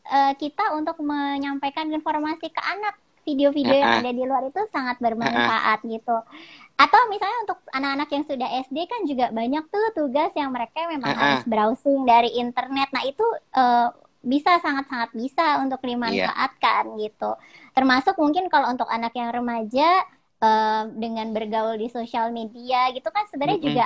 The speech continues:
Speaker 1: ada manfaatnya untuk pergaulan mereka gitu.
Speaker 2: Iya.
Speaker 1: Tapi memang kita harus ingat, eh, batasan-batasannya. Intinya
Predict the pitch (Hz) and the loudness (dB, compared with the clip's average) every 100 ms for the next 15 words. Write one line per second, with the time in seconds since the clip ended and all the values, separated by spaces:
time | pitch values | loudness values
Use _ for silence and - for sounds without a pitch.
0 | 226 233 240 240 269 - 294 381 359 330 | 4 2 -2 -6 -6 -4 -4 -4 -2 -2
1 | 311 285 277 - 262 240 233 233 240 240 | -2 -2 -4 -4 -6 -2 0 0 -2 -2
2 | 247 302 - 285 269 269 220 214 - 196 | -4 -4 0 0 2 0 -4 -10 -8 -6
3 | 208 _ _ _ - 202 92 92 370 392 | -6 _ _ _ -2 2 4 4 4 0
4 | 269 240 277 370 285 349 370 269 254 254 | -2 -2 -4 -4 -2 0 2 2 2 -2
5 | 208 226 240 302 302 - 247 233 233 226 | -6 -4 -2 -2 -4 -6 -2 -2 0 0
6 | 226 233 254 254 254 226 226 240 311 339 | 0 0 0 -2 0 0 2 0 0 0
7 | 330 277 285 302 302 359 | 0 2 0 2 2 2